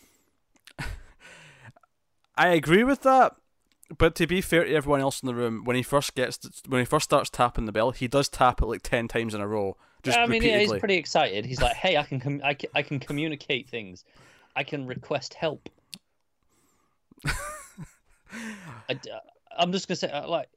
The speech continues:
Speaker 2: if, if that was me, I'd be pretty excited that I could do that.
Speaker 1: I want another prequel now where Gus tries to convince some of the old, old people in the, the old folks' home to try and assassinate Hector because they're annoyed at the bell and they're, they're game for it. "Yeah, we'll assassinate him for you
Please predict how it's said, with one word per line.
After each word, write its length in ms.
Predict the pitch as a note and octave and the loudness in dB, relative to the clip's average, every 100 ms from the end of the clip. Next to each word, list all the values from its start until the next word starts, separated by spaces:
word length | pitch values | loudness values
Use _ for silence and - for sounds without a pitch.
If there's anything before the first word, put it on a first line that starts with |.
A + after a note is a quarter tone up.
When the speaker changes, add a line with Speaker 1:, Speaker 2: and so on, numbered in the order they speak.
| - | -12
Speaker 2:
if, 120 | C#3+ D3+ | -8 -6
if 100 | - | 0
that 140 | E3+ | 0
was 140 | D3+ | 0
me, 220 | B2 C3+ D#3+ | 0 -2 0
I'd 160 | C#3 | -2
be 80 | A3+ | -2
pretty 220 | - D#3+ | -4 -4
excited 340 | B2 - B2 A#2+ | -2 -4 -6 -4
that 60 | G#2+ | -8
I 20 | |
could 180 | - A2 | -10 -8
do 140 | A#2 | -4
that. 200 | A2+ D#3+ _ _ _ - | -4 -6 _ _ _ 0
Speaker 1:
I 60 | |
want 260 | D#3+ F3 D#3 | 4 6 4
another 200 | D3 B2+ | 2 -2
prequel 380 | - C3 - A2+ | -4 -12 -8 -4
now 220 | G#2+ G#2 | 0 0
where 160 | G#2 G#2+ | -2 -6
Gus 300 | A2 B2 - | -4 -4 -4
tries 300 | - B2+ A#2 | -4 -4 -4
to 80 | A#2 | -8
convince 420 | - A#2 A2 A2 | -12 -6 -6 -6
some 200 | - A2+ | -6 -4
of 60 | G2+ | -2
the 80 | G#2 | -2
old, 280 | G#2+ G#2+ - | -2 -4 -6
old 200 | A2 G#2+ | -8 -8
people 300 | A2 - G#2 | -14 -8 -6
in 100 | G2+ | -6
the, 140 | G2+ | -6
the 80 | G2+ | -4
old 160 | G#2 A2 | -6 -6
folks' 300 | G2+ D#2+ - | -8 -8 -6
home 260 | G2 F2 - _ _ - | -6 -6 -14 _ _ -14
to 100 | A#2+ | -6
try 180 | A#2+ | -2
and 80 | A2+ | -2
assassinate 720 | A2+ - A2+ - G#2+ G2+ F#2 - | -2 0 0 0 -4 -4 -6 -6
Hector 440 | A#2 - - G2+ | -6 -6 -6 -8
because 580 | G2 G#2+ G2+ G2 G2 - E3+ - | -6 -6 -6 -6 -8 -6 -6 -4
they're 120 | A#2+ A2+ | -2 0
annoyed 300 | A#2 A#2 A#2+ | 2 0 -2
at 80 | F#2 | -6
the 60 | |
bell 320 | G#2 A2 G#2+ G2+ | -2 0 2 0
and 140 | A2 | 0
they're, 120 | A#2 | -2
they're 160 | A#2+ A#2 | 0 0
game 280 | C3 B2+ A#2+ | 2 2 0
for 280 | - G#2+ | 0 0
it. 60 | G2+ | 2
"Yeah, 120 | A#2 | 2
we'll 160 | B2+ C#3+ | 4 4
assassinate 500 | - B2 A2 A2 G#2 | 4 0 0 -2 -4
him 200 | G2+ G#2+ | -6 -10
for 260 | - A2+ G#2 | -6 -2 -2
you 180 | G#2+ | -4